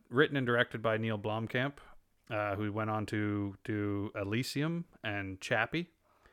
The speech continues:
Uh, it was co-written by his now wife, uh, Terry Tatchell, who also co-wrote Chappie and is co-writing with him the sequel to this, District Ten.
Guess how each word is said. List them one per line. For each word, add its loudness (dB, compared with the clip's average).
Uh, 4
it 0
was -6
co-written 2
by 6
his 0
now 0
wife, 0
uh, 0
Terry 0
Tatchell, 0
who 2
also 2
co-wrote -2
Chappie 0
and -6
is -4
co-writing 0
with -4
him -8
the -6
sequel -8
to -10
this, -8
District -14
Ten. -2